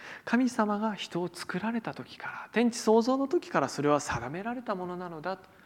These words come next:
いうことを見てまいりました。イエス様はこの当時のパリサイ人の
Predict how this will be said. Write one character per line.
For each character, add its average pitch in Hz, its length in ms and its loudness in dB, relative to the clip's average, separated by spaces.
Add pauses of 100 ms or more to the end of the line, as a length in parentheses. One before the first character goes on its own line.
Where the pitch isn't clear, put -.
(200)
い 139 80 -2
う 123 40 -8
こ 123 120 -8
と 127 100 -2
を 113 40 -2
見 123 140 -6
て 120 140 -2
ま 117 160 -6
い 113 40 -8
り 117 100 -10
ま 117 120 -10
し - 100 -6
た。 - 220 -10 (1080)
イ 160 100 10
エ 156 60 12
ス 156 100 2
様 131 200 2
は 139 220 12
こ 160 100 6
の 156 140 10
当 175 180 12
時 147 140 4
の 143 100 6
パ 151 160 2
リ 156 80 6
サ 160 180 6
イ 151 80 4
人 131 220 -6
の 135 220 -8